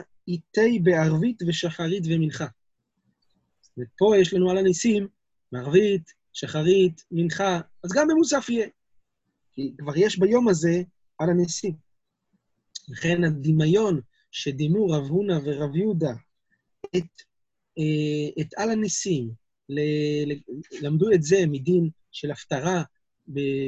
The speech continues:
שלא מזכירים ב-, בשבת ראש חודש, ראש חודש במפטיר, זה לא דמיון נכון. שמה אין קשר בין, אין שום, אין, אין שום קשר בין, בין הפטרה לבין, אה, ראש חודש. אבל פה בטח שיש קשר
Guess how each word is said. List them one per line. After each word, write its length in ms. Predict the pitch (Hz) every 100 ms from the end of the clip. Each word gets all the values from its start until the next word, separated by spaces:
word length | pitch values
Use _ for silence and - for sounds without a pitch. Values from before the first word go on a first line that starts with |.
| 135 -
שלא 240 | - 170
מזכירים 420 | 180 - 156 175
ב-, 220 | 156 147
בשבת 500 | 147 139 - 139 170
ראש 160 | 147 -
חודש, 320 | 175 165 -
ראש 200 | 143 -
חודש 260 | - 175 139
במפטיר, 760 | 160 156 156 160 285 247 214 233 _ _ -
זה 140 | 165
לא 80 | 214
דמיון 300 | 247 254 262
נכון. 360 | 262 277 233 127 110 _ _ _ _ _ -
שמה 440 | - 220 240 214
אין 160 | 233 240
קשר 320 | 247 226 220
בין, 140 | 185 208
אין 120 | 214
שום, 380 | - 240 247 247 _ _ _ -
אין, 100 | 190 -
אין 120 | 202
שום 180 | 185 240
קשר 300 | 175 220 208
בין, 280 | 185 190 202 - _ 143 170 170
בין 200 | 190 202
הפטרה 340 | 165 165 165
לבין, 320 | 180 160 160
אה, 120 | 160 156
ראש 200 | 151 -
חודש. 340 | 156 127 110
אבל 100 | 123
פה 140 | - 185
בטח 180 | 170 370
שיש 240 | - 311
קשר 360 | - 208 -